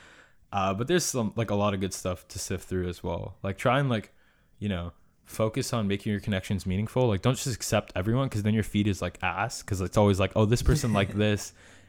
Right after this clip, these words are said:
Speaker 1: and it's like the person who liked it isn't even someone you know, and they, like, some, like, some, like, sus post. Um, so, like, try and
Speaker 2: <laughs>
Speaker 1: keep it, like, pretty clean, and that helps keep your feed clean and keeps your feed working for you rather than, like, you know, you working for your feed and, like,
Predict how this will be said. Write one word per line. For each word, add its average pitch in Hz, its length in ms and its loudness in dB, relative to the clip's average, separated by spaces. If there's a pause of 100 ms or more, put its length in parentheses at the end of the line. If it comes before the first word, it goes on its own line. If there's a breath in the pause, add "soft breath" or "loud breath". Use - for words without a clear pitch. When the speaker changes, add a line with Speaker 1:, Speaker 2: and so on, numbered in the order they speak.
Speaker 1:
and 107 100 2
it's 107 120 0
like 107 180 0
the 98 80 -6
person 127 360 4
who 110 120 4
liked 104 260 4
it 113 120 4
isn't 110 200 4
even 110 160 6
someone 104 220 2
you 95 100 2
know, 101 440 4
and 95 100 0
they, 92 60 0
like, 90 180 -4
some, 95 140 -6 (160)
like, 101 180 0
some, 104 160 -6
like, 90 180 -8
sus - 380 0
post. 101 400 -6 (540 loud breath)
Um, 92 320 -2
so, - 100 -2
like, 101 140 4
try 123 240 4
and 135 120 0
Speaker 2:
<laughs> - 80 -10
Speaker 1:
keep 120 160 -2
it, 120 220 2
like, 95 240 -6
pretty 107 180 2
clean, 113 500 -2 (400 soft breath)
and 104 140 0
that 110 140 6
helps 117 180 0
keep 110 220 -4
your 101 80 -2
feed 104 340 -2
clean 104 320 0
and 90 220 -2 (200)
keeps - 220 -2
your 120 60 2
feed 107 320 -2
working 98 320 -2
for 95 180 2
you 107 500 -2
rather 95 300 0
than, 92 200 -2
like, 87 240 -6 (640 soft breath)
you 98 100 -4
know, 95 60 -2
you 92 260 0
working 101 280 0
for 95 120 -2
your 90 140 0
feed 101 260 0
and, 98 100 -2
like, 87 160 -6